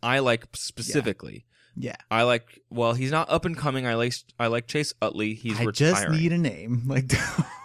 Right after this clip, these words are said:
Speaker 1: Well, you had
Speaker 2: don't
Speaker 1: specific
Speaker 2: write,
Speaker 1: criteria.
Speaker 2: don't write me a book.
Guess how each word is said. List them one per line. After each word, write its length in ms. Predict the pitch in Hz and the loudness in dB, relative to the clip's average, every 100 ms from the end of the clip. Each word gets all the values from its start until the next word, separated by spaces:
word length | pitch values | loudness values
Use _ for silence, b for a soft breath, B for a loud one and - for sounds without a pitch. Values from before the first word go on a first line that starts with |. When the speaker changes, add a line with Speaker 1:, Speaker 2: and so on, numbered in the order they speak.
| - | -8
Speaker 1:
Well, 200 | 196 226 | 0 2
you 200 | 220 247 | 2 2
had 160 | 226 254 | 2 2
Speaker 2:
don't 80 | 247 | 0
Speaker 1:
specific 400 | 269 143 - 170 | 0 4 6 6
Speaker 2:
write, 160 | 170 | 6
Speaker 1:
criteria. 760 | 269 262 - 285 320 220 120 104 | 4 2 0 2 4 4 4 6
Speaker 2:
don't 240 | 131 160 | 4 4
write 240 | 135 156 | 4 6
me 160 | 160 175 | 8 6
a 80 | 170 | 4
book. 220 | - | 0